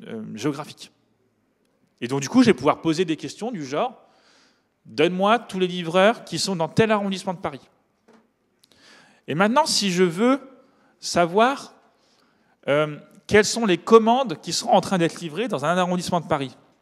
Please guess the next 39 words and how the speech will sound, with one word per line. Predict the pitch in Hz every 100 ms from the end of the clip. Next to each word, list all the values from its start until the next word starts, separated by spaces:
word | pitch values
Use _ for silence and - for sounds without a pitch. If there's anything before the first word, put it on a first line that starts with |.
| _
bah, | 120 120
je | 107
vais | 113
d'abord | 113 127 147 143 - - - _ _ _
requêter | 110 135 185 190 - 196 185 - _ _ _ _ 123
ma | 127 156
base | 175 160 147
de |
données, | 170 170 - 143
ben, | 110 120 117 135
le | 185
service, | - 190 175 165 - 147
microservice | 170 202 185 196 165 165
qui | - 147
gère | 151
mes | 147
livreurs | 143 139 131 143 127
pour | 127
lui | 127
demander, « | 127 127 120 131 127 - - - _ -
Donne-moi | 143 156 160
tous | 156
les | 147
livreurs | 139 139 131 143 139 - - _ _ _ _ - -
dans | 107 135 139 - - _ _ _ _ -
le | 120
premier | - 127
arrondissement | 117 117 113 120
de |
Paris. » | 123 117 453 - _ _ _ _
Vu | - 196
que | 196 202
je | 160
vais | 175
avoir | 165 175
une | 170 143
base | 127 175 202
de | 196
données | 180 190 190